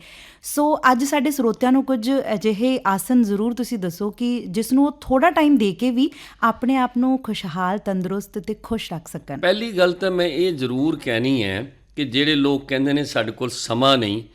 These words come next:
Speaker 2: ਕਾਹਦੇ ਵਾਸਤੇ ਸਮਾਂ ਨਹੀਂ? ਤੁਹਾਡੇ ਕੋਲ ਖਾਣ ਵਾਸਤੇ ਸਮਾਂ ਹੈਗਾ, ਪਹਿਨਣ ਵਾਸਤੇ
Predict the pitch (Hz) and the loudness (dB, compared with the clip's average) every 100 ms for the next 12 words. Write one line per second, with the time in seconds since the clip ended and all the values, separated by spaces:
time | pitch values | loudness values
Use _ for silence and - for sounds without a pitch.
0 | _ _ _ - 190 214 208 208 - 202 | _ _ _ -2 0 0 -2 -4 -6 -6
1 | - 185 190 196 240 - 151 120 151 147 | -4 0 0 0 -2 -2 -2 -2 -4 -4
2 | 131 117 135 147 147 160 147 147 160 143 | 0 2 2 0 0 -6 -4 -4 -2 -2
3 | 139 165 - _ _ _ - 135 160 170 | -4 -6 -14 _ _ _ -2 2 2 2
4 | 165 160 160 170 170 | 2 0 -2 -6 -6